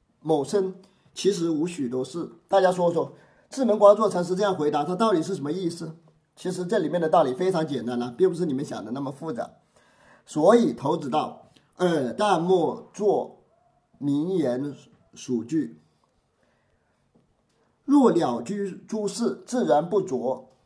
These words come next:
所以头子道：“尔但莫着名言属句，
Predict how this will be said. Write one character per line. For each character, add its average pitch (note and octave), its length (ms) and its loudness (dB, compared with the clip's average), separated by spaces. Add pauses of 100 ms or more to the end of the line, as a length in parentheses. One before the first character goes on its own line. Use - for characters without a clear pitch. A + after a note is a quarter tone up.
(680)
所 A3 220 4
以 B3+ 100 4
头 - 220 -2
子 D3+ 100 -6
道 D3+ 440 -4 (180)
：“尔 D3 360 4
但 G#3+ 260 6
莫 F3+ 280 2
着 B2+ 400 -4
名 C#3 320 -4
言 C3 360 -2 (420)
属 A#2+ 320 -6
句， F3 400 -6